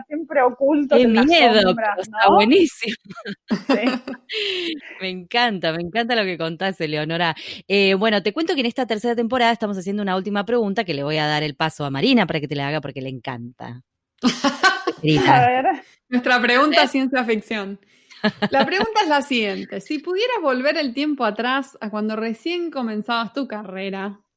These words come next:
Speaker 3: ¿qué consejo profesional te darías?
Speaker 2: Cha, cha, cha, chan.
Speaker 1: Eh,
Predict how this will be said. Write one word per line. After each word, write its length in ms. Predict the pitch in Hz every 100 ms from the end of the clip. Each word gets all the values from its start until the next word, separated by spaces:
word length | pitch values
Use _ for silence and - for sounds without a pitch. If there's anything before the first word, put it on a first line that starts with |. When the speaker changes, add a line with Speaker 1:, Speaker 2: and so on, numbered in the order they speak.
| _
Speaker 3:
¿qué 160 | - 349
consejo 840 | 381 302 247 226 269 277 294 285 285
profesional 920 | 277 285 262 - 196 202 214 220 247 _ -
te 100 | 202
darías? 720 | 190 196 190 214 - - - _ _ _ _ _ _ _ _ _ _ - _ - _
Speaker 2:
Cha, 140 | 156
cha, 160 | 139 156
cha, 180 | 156 147
chan. 240 | 139 123
Speaker 1:
Eh, 260 | 233 104